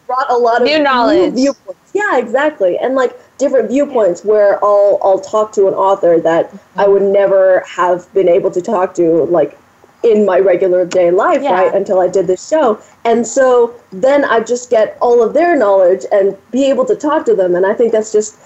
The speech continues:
Speaker 1: you know, the best experience, just being able to talk to all of these best-selling authors, voice actors,
Speaker 2: Mm-hmm.
Speaker 1: T V stars, and I, it's incredible. Like,
Speaker 2: That
Speaker 1: what other
Speaker 2: Yeah.
Speaker 1: platform
Speaker 2: Yeah.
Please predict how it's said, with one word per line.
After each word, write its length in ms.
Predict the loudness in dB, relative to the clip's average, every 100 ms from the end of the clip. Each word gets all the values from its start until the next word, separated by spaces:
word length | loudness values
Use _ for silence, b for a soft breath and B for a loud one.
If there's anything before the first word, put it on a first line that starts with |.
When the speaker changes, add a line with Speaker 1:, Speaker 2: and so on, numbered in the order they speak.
| -4
Speaker 1:
you 60 | 0
know, 160 | 2
the 80 | 0
best 320 | 0 -2 -4
experience, 840 | -10 -6 0 2 4 2 2 -2 -4
just 240 | -6 -6 _ _
being 200 | 2 4
able 180 | 2 0
to 120 | -6
talk 300 | -8 -6 -4
to 380 | 0 2 2 0 -6 _ _ -6
all 240 | 0 2 2
of 80 | 0
these 160 | -4
best-selling 480 | -2 -4 -2 -2 -2
authors, 640 | 0 -2 0 2 2 2 0
voice 320 | 0 2 0
actors, 520 | -2 -2 0 2 2
Speaker 2:
Mm-hmm. 260 | -2 -16 -8
Speaker 1:
T 200 | -4 -4
V 160 | -4 -6
stars, 520 | -4 -2 2 2 0
and 260 | 0 0 -2
I, 240 | -2 -2
it's 160 | -2 0
incredible. 560 | 0 0 0 0 0 -2 -4
Like, 300 | -4 0 0 0
Speaker 2:
That 120 | 0
Speaker 1:
what 160 | 0
other 220 | 0 0 0
Speaker 2:
Yeah. 100 | 0
Speaker 1:
platform 300 | -2 0 -2
Speaker 2:
Yeah. 260 | -2 -4